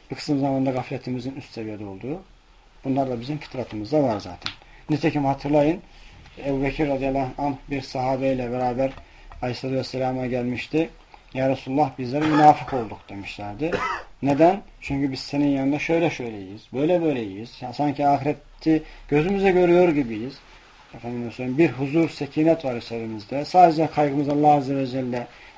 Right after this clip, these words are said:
onun rızası ama senin yanından ayrılınca dünya işlerine dalıyoruz.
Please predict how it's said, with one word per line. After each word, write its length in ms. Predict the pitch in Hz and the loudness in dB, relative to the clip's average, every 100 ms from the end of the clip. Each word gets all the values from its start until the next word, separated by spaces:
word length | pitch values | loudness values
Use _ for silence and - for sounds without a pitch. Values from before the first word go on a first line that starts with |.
| 135 | 0
onun 220 | 147 143 | 2 2
rızası 460 | 127 123 113 165 | 0 -2 -4 -4
ama 180 | 165 147 | 0 0
senin 220 | - 147 | -2 -2
yanından 280 | 139 131 123 | -2 -4 -4
ayrılınca 560 | 123 143 139 120 151 175 - - - | 0 0 0 0 0 -2 -6 -16 -4
dünya 280 | 180 170 | 2 4
işlerine 360 | 143 - 147 139 | 2 2 0 2
dalıyoruz. 420 | 139 127 104 131 | 0 -2 -4 -10